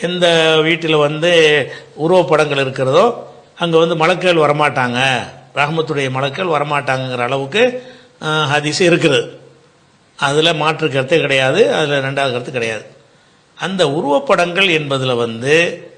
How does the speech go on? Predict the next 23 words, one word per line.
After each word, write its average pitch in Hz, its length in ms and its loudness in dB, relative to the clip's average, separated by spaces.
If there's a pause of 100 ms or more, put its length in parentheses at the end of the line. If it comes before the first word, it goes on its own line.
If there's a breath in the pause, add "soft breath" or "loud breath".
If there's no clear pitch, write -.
(220)
சில 170 340 0
விதிவிலக்குகளும் 202 1000 2
மார்க்கத்துல 175 480 0
தரப்பட்டிருக்கிறது. 131 680 -2 (1080)
அது 165 160 0
என்ன, 175 180 0
இதை 170 140 0
பத்தி 170 200 -2
ஏற்கனவே 165 720 4
வந்து 170 240 2
உங்களுக்கு 156 300 -2
பல 147 440 2
ஆர்டிக்கல்லாம் 156 420 -2
ஆன்லைன் 147 440 -2
பேஜில் 160 380 -2
இருக்குது, 165 160 -4
நீங்க 147 320 -6
பார்த்துக்கலாம். 135 420 -8 (800 soft breath)
சாராம்சத்தை 175 580 2
மட்டும் 175 220 -2
உங்களுக்கு 143 140 -4
சொல்றேன். 117 300 -6 (760)
பொதுவா, 170 360 2